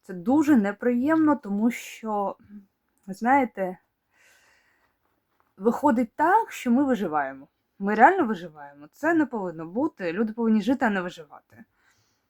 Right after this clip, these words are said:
А я хочу зробити розклад на тему фінансовий стан людей в Україні. Фінансовий стан,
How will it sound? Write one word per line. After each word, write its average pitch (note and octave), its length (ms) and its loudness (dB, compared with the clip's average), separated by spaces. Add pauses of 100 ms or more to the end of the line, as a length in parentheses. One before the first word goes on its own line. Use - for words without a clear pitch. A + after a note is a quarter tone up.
(800)
А - 60 -12
я B3+ 160 4
хочу D#4 360 -2
зробити A#3+ 400 0
розклад C#4 540 0
на F3+ 160 -4
тему C4+ 640 0 (680)
фінансовий A#3+ 720 2
стан B3 580 -8 (800)
людей E3 480 -8 (840)
в E3+ 60 -12
Україні. D#3 560 -8
Фінансовий C#4 760 0
стан, C3 520 -10